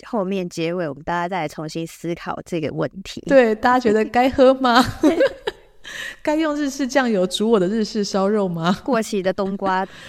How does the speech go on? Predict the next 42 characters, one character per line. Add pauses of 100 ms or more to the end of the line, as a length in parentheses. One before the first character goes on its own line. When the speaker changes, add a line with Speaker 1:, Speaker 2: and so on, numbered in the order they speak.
(120)
Speaker 1:
冬
瓜
汤。
Speaker 2:
嗯。
Speaker 1:
但
因
为
我
觉
得
你
家
人
告
诉
你
的
之
前，
在
美
国
看
医
生
是 (400)
要
有
排
队
的
嘛， (280)
有
需
要
期
限，
就
是
需
要 (160)
等